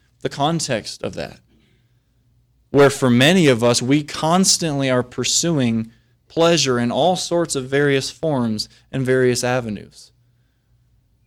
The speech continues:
But you notice the great despair, because often with, with this,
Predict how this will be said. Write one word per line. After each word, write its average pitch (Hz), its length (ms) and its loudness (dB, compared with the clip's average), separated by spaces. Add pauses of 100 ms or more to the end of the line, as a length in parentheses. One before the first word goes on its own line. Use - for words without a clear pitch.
(1300)
But 143 140 4
you 139 100 4
notice 156 380 6
the 156 80 0
great 143 340 2
despair, 156 480 2
because 139 380 0
often 151 520 0
with, 147 160 0
with 151 260 -4
this, 147 220 0